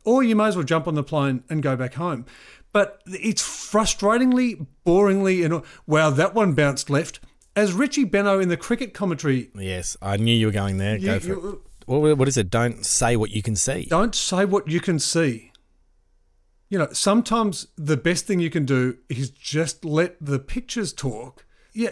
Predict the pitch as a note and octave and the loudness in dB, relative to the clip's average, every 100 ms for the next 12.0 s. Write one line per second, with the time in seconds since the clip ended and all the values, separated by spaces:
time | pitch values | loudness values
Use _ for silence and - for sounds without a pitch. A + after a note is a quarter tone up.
0 | - A3 A3+ E3+ B3 - F3+ F#3 C#3 - | -2 -2 0 0 2 2 2 2 2 -4
1 | F3+ E3+ D3+ C#3+ C3+ - A#2+ - - G#3 | -4 -2 0 2 2 0 -8 -12 -4 0
2 | B3+ C4+ C#4+ C#4+ A#3 C#4 C4+ A3+ C4 A#3+ | 0 2 2 2 2 2 2 2 0 0
3 | - D#3 - G3 G#3+ G#3 - B3+ C4 F3 | -6 -4 0 0 0 -2 -4 0 0 0
4 | E3+ E3 - C#3+ G#2+ - - _ _ - | -2 -2 -2 -4 -4 -12 -14 _ _ 0
5 | A#3 F#3 D3 - A#3+ A#3+ F#3+ A#3 C4 - | 2 2 -2 2 2 2 0 0 -4 -6
6 | D#3+ - F#3 E3 D3 C3+ C3+ C#3 C3+ B2 | -8 -2 0 2 0 0 -4 -4 -4 -6
7 | C3 F#2+ - _ _ _ _ G#3+ - F3 | -10 -16 -20 _ _ _ _ -2 0 0
8 | G3 C4+ B3 A3+ G#3 A3 F#3+ F#3+ A#3 - | 2 2 2 2 2 0 0 2 0 0
9 | B3+ - - - F#3+ G#3 A3+ C#4 C#4+ - | -2 -2 -10 -2 0 2 2 0 -2 0
10 | A#3 F3+ A#3+ - - _ _ - G#3+ D#3 | 0 0 -2 -6 -16 _ _ -6 -4 0
11 | G3+ A#3+ A3 F#3+ G3 A3 - A3 - - | 2 2 2 0 0 -2 0 -2 -2 -10